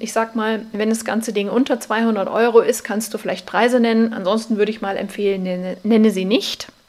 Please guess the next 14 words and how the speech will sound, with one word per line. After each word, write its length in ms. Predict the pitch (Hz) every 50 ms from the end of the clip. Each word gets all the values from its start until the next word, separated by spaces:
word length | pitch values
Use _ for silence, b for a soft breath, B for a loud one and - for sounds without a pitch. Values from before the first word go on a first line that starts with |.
| _ _ _ _ _ _ _ _ _ b b b b b
Wenn 540 | - 208 185 214 220 233 233 240 240 -
die 120 | 220 233 226
Leute 460 | 214 208 208 214 220 220 220 254 220
sich 260 | 190 208 214 214 -
bei 100 | - 214
dir 160 | 202 214 214
melden 320 | 208 196 208 240 226 247 226
sollen 340 | 226 214 214 220 226 226 226
und 240 | 220 220 202 208
du 60 | 220 202
dann 260 | 185 202 202 208 208
ein 140 | 151 208 208
Coaching-Paket 680 | - 226 226 226 - 269 269 - 269 269 - 294 277
verkaufst, 640 | - 302 285 - - 269 254 269 262 - - -